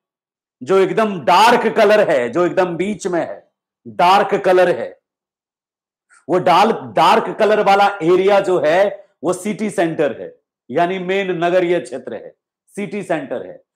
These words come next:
अब सिटी सेंटर के बहुत दूर में एक स्मॉल टाउन भी है,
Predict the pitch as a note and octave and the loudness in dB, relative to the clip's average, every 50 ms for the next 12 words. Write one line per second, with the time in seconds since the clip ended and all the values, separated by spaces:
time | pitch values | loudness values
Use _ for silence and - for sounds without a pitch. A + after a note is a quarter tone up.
0 | _ _ _ - D3 D#3 D#3+ D#3 - F#3 G3 G3 - B3 B3 G#3 - A3+ G#3+ G#3+ | _ _ _ -4 -2 -2 -2 -6 -8 -8 -8 -4 -4 -4 -2 0 0 0 0 0
1 | F#3+ A#3 A3 G#3 - F#3+ F3+ F#3+ G#3+ G#3 G#3 - _ _ _ - G#2+ F#2+ - G3 | 0 -2 -2 -2 -2 -4 -4 -4 -4 -6 -8 -12 _ _ _ -20 -8 -2 0 2
2 | G3+ G3+ B3 B3 G#3+ G#3 D#3+ G3 A3+ A#3+ A#3 A3+ G#3 G#3+ A3 A3 G#3+ - G#3 G3 | 2 4 2 2 0 -2 -4 -4 -2 -2 -2 -2 -2 -2 -2 -2 -2 -2 -4 -6
3 | - - F#3 G3 G#3 G#3+ A3 A3 A3 - - - G3 F#3+ G3+ G3 G3 F#3+ F3 F3+ | -6 -4 0 2 2 4 4 4 2 0 0 0 0 0 0 -2 -4 -6 -6 -6
4 | D#3 B2+ A2+ A2+ A2+ - | -4 -4 -4 -6 -6 -8